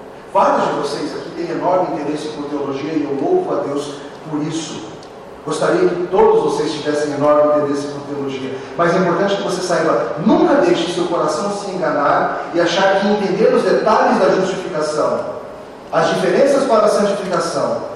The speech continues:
que saber explicar e listar os atributos incomunicáveis de Deus, que saber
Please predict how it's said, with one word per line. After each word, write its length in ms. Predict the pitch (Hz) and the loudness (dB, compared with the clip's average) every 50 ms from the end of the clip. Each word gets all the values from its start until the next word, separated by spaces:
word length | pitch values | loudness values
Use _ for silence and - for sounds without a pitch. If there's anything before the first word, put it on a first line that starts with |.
| - - - - | -12 -14 -14 -4
que 100 | - 220 | -2 0
saber 380 | 202 208 - - - 262 - 240 | 2 2 2 4 4 4 4 4
explicar 680 | - - 208 208 220 208 208 233 254 277 - 269 226 | 2 0 0 -2 -2 0 0 2 4 4 4 4 2
e 40 | 220 | 2
listar 440 | 214 - - - 226 214 214 214 214 | 2 0 0 2 2 4 4 4 4
os 100 | - 190 | 4 4
atributos 560 | 202 202 202 202 190 - - - - - 214 | 4 4 4 4 2 0 0 -2 -2 -2 -2
incomunicáveis 720 | 220 226 226 220 208 202 196 - 196 196 196 190 190 196 190 | -2 0 0 2 2 2 2 0 2 2 4 4 4 2 0
de 80 | - | -2
Deus, 460 | - - - - 139 - - - - - - - - - | 0 0 0 0 0 0 -2 -4 -6 -10 -10 -12 -12 -6
que 100 | - 214 | -4 -2
saber 300 | - 208 202 - 214 226 | 0 2 4 6 6 6